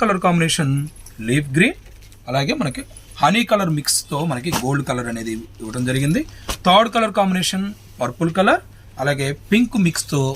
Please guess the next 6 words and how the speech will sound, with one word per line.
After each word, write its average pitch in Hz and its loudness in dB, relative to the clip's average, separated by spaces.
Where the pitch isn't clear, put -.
జెరీ 135 2
అనేది 123 -2
మనకి 117 -6
కాంబినేషన్ 127 0
ఇచ్చాడు. 175 2
ఫోర్త్ 220 6